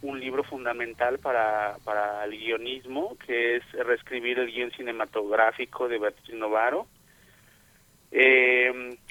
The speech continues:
otra reimpresión es, eh, un, un libro muy exitoso que publicamos hace algunos años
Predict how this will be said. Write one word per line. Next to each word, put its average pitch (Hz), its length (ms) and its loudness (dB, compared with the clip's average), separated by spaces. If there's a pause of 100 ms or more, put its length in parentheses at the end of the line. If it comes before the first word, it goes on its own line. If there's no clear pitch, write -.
(240)
otra 147 580 10
reimpresión 135 1160 -2
es, 135 340 2 (140)
eh, 120 460 -2 (180)
un, 127 200 -8
un 143 200 -4
libro 135 240 0
muy 147 300 0
exitoso 143 680 -2
que 110 280 -6
publicamos 123 640 -2
hace 127 160 -10
algunos 120 400 -6
años 120 240 -4